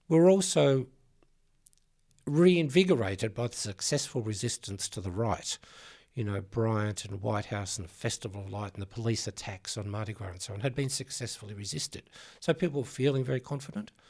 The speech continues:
The leadership of the movement had good connections with the community and was, you know, despite being often thought of as mad lefties and politicos and stuff, had a certain amount of respect.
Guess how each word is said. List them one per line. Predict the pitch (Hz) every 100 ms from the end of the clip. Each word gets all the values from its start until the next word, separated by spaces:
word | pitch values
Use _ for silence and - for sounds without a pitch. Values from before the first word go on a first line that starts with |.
| - - - - _ -
The |
leadership | 123 120 143 156 147 - 147 - 143
of | 139 - -
the | 131 127 131 - -
movement | 127 143 - 190 208
had | - 113 -
good | - 127 -
connections | - 113 - - 175 147
with | 156 147
the | 156
community | - 143 147 170 226 226
and | 190
was, | 127 120 - - - - - - -
you | 131
know, | 104
despite | 117 - 135 117 -
being | 92 95
often | 104 - 90
thought | 98
of | 90
as | 87
mad | 95 90 -
lefties | 90 - 87 85 -
and | - - -
politicos | 98 98 98 101 82 -
and | 85
stuff, | - - - -
had | 196
a | 185
certain | - -
amount | 110 104
of | 101
respect. | 98 - 208 -